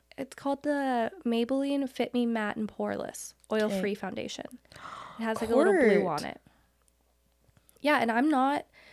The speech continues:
Speaker 1: I'm, I wasn't, like, a big everyday foundation girl
Speaker 2: Mm-hmm.
Speaker 1: because I just like things light. I like
Speaker 2: Hundred percent.
Speaker 1: things whatever. And it doesn't give a heavy look.
Speaker 2: Mm-hmm.
Speaker 1: Like, it's not, it's, I would say it's, it gives you a lot of coverage, but not, like, heavy coverage.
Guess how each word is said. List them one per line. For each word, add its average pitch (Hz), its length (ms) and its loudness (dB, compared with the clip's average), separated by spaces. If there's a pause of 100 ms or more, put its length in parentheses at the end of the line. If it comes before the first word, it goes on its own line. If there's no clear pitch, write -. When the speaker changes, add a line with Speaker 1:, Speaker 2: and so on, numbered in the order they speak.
(300)
Speaker 1:
I'm, 269 200 0
I 269 100 4
wasn't, 262 400 2
like, 311 140 -6
a 277 40 -2
big 240 360 -2 (160)
everyday 226 440 0
foundation 214 600 -4
girl 208 420 -4
Speaker 2:
Mm-hmm. 214 360 2 (260)
Speaker 1:
because 208 720 -6
I 220 80 -6
just 220 220 -12
like 214 200 -6
things 220 300 -8
light. 285 380 0
I 226 120 -2
like 214 220 -4
Speaker 2:
Hundred 247 240 0
percent. 214 440 2
Speaker 1:
things - 100 -14 (140)
whatever. 214 480 -4 (360)
And 233 360 0 (560)
it 254 220 -2
doesn't 240 380 -4
give 233 160 -2
a 220 60 -4
heavy 208 320 -8
look. 202 400 -8
Speaker 2:
Mm-hmm. 226 360 2 (220)
Speaker 1:
Like, 240 160 0
it's 226 200 -2
not, 233 380 -2 (200)
it's, - 380 0 (300)
I 302 100 -2
would 466 120 2
say 392 180 -2
it's, - 160 -6 (260)
it 277 200 -6
gives 302 200 -2
you 359 80 0
a - 20 -2
lot 285 140 0
of 233 60 -4
coverage, 262 400 -4
but 240 140 -4
not, 240 160 -2
like, 240 140 -6
heavy 208 300 -6
coverage. - 520 -12